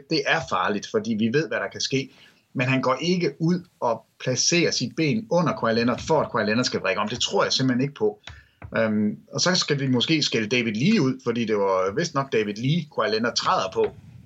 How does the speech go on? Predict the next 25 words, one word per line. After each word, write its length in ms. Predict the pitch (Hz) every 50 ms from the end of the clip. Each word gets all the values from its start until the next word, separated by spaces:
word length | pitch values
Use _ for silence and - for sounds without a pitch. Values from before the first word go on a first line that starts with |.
| - - -
lige 300 | 131 131 131 135 135 120
et 100 | 107 -
par 100 | - 113
minutter 320 | 113 120 120 131 147 135 - -
inden, 300 | 135 139 160 180 175 127
hvor 100 | 110 113
han 100 | 113 113
altså 160 | 110 110 110
også 180 | 123 196 190 151
vrikker 260 | 104 104 104 104 101
om. 220 | 98 104 110 113 - - - - - - - - _ _ -
Altså, 220 | 110 - 123 120 - - 139 - _ _ _ _ _ _ _ _ _ _ -
det 120 | 170 180
her 140 | 165 160 147
er 200 | 120 127 139 143
store, 480 | 143 - - - 156 147 151 175 180 156
store 360 | - - 139 139 147 151 143
mennesker, 420 | 131 127 127 147 147 - - 214
der 100 | - 113 117
yder 260 | 139 131 143 151 156
det 140 | 135 127 117
maksimale. 760 | 120 127 123 123 - - 127 123 131 143 147 135 92 87 73 71 - _ _ _ _ _
Du 80 | - 139
kan, 200 | 135 147 139 - - 139
jeg, 140 | 139 139